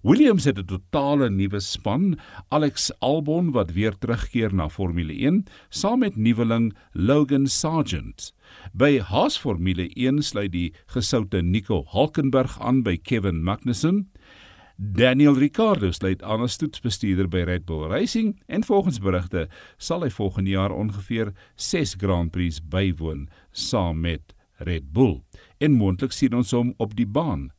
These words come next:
tydens Vrydag se oefensessies. En so kyk jy na Alpine.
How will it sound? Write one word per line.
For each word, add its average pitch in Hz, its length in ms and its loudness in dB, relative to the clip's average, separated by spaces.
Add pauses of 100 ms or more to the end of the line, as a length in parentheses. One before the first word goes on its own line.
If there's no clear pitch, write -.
(140)
tydens 95 400 -2
Vrydag 87 600 -4
se 117 180 -4
oefensessies. - 880 -8 (1300)
En 127 140 6
so 101 140 2
kyk 104 200 0
jy 110 80 -2
na 95 100 2
Alpine. 180 720 -2